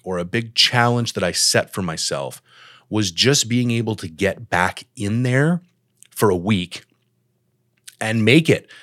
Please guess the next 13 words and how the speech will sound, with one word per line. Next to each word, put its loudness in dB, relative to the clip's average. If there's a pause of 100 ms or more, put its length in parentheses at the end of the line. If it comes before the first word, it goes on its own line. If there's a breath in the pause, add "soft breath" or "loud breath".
and 0
not 2
come 2
out 4
early. 0 (420 loud breath)
Like, 0 (120)
it's -2
a -2
pretty -2
brutal -2
hunt. -2
And -6
so -4